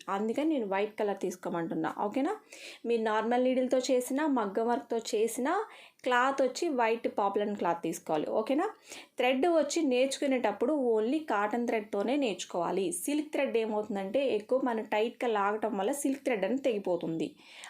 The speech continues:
అందుకని నేను కాటన్ థ్రెడ్ తీసుకోమంటాను. ఓకేనా? ఈ వర్క్ వచ్చి సేమ్ మనం బ్యాక్ స్టిచ్ చేసాం చూసారా, సేమ్ అలాగే ఉంటుంది. అలాగే గొలుసు కుట్టులాగా కూడా ఉంటుంది, కానీ గొలుసు కుట్టు కాదు. మనం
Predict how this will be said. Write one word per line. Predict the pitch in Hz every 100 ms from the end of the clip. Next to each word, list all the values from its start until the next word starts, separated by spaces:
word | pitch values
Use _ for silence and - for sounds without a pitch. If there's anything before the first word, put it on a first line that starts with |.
| -
అందుకని | 220 254 277
నేను | 294 285
కాటన్ | 240 214 202 233
థ్రెడ్ | 226 208
తీసుకోమంటాను. | 196 202 190 170 170 165 151
ఓకేనా? | - 277 302 370 - - -
ఈ | 285 302
వర్క్ | 285 269 269 330
వచ్చి | 285 - 269 370 - - - -
సేమ్ | - 294 269
మనం | 254 269
బ్యాక్ | 226 247 269 311
స్టిచ్ | - 311 285
చేసాం | 233 247 226
చూసారా, | 190 190 185
సేమ్ | 294 - 240 262 285
అలాగే | 214 214 233
ఉంటుంది. | 220 226 226 294
అలాగే | - 226 240 302
గొలుసు | 226 240 285
కుట్టులాగా | - 277 254 233 220
కూడా | 226 277
ఉంటుంది, | 311 220 202 180 170
కానీ | - 233
గొలుసు | 269 208 214
కుట్టు | - 220
కాదు. | 202 185 170 311 427 - - - -
మనం | 262 320 370